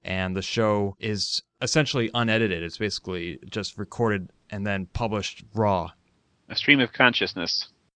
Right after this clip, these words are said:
Speaker 1: Exactly, which I know from experience dramatically cuts down on the amount of effort that is required to put out a podcast. I've often considered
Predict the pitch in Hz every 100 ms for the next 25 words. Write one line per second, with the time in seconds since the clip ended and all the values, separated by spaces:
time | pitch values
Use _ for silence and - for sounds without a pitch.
0 | _ _ - 123 131 123 - 85 - 127
1 | 120 120 120 117 113 - 131 123 98 90
2 | 90 - 117 107 107 113 117 110 101 90
3 | - - - 95 90 80 95 95 95 90
4 | - 104 95 - 98 - 92 92 - 101
5 | 95 90 87 85 - 90 85 85 87 87
6 | 85 - - - _ _ _ - - -
7 | 143 165 196 170 143 - 143 120 95